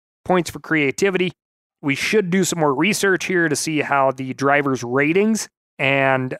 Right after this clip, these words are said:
additional tips correlated in to the use of Ubers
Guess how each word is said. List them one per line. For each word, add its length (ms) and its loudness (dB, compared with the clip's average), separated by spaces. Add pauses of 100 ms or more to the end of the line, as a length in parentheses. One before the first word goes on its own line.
additional 560 -2
tips 540 -4 (280)
correlated 600 2
in 500 0
to 80 0
the 100 -8
use 340 0 (100)
of 360 0 (300)
Ubers 540 2